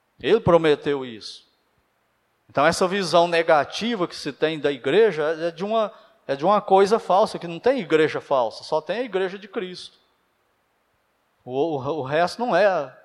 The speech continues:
igreja, é outra coisa aí. E nós devemos lembrar, né, que a igreja de Cristo é a minoria. Lembra que ele falou da porta estreita e caminho apertado?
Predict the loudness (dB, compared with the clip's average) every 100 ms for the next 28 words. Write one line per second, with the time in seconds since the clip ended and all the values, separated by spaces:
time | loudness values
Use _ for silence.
0 | _ _ _ _ _ -8 -4 -2 -4 -8
1 | -16 _ _ _ _ _ _ _ _ -2
2 | -2 0 -2 2 4 4 2 -4 -6 -8
3 | -16 _ _ _ _ _ _ _ _ _
4 | _ _ _ 4 8 8 8 6 6 2
5 | 0 0 2 2 0 0 0 -2 -4 -6
6 | -2 -2 2 2 2 2 4 4 2 -6
7 | -10 -4 -2 -2 0 0 0 -2 -2 -2
8 | -4 -6 -8 _ _ _ _ _ _ _
9 | _ -2 0 2 -2 2 2 4 4 4
10 | 2 2 2 0 -8 -6 0 2 0 -6
11 | -4 -2 -2 -4 -6 -4 -6 -6 -6 -4
12 | -6 -10